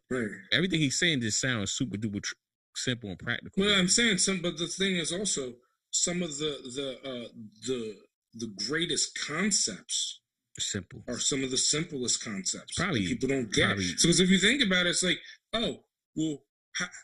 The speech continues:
Speaker 1: how do you, how do you get cut up? Oh, well, all you gotta do is just, uh, eat right, eat right and exercise." That's
Speaker 2: Mm-hmm.
Speaker 1: pretty simple.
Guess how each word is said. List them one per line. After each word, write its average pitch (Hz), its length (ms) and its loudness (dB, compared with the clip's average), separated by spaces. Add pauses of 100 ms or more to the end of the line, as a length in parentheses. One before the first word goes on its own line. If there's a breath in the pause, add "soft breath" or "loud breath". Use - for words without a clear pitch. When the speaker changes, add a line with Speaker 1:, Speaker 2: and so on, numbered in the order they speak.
(460)
Speaker 1:
how 180 140 -2
do 185 60 0
you, 175 140 -2
how 185 140 0
do 190 80 0
you 185 140 2
get 185 240 -2
cut 190 240 -2
up? - 260 -6 (560)
Oh, 190 220 -6 (220)
well, 165 180 -4
all 196 80 -2
you 208 60 -2
gotta 202 160 0
do 202 160 -2
is 185 100 -2
just, - 360 -2
uh, 165 240 -6
eat 185 220 -2
right, 180 200 -4 (180)
eat 185 180 -2
right 180 160 -2
and 165 160 -4
exercise." - 720 -8 (500)
That's 139 140 -8
Speaker 2:
Mm-hmm. - 40 -12
Speaker 1:
pretty 190 160 -2
simple. 135 420 -8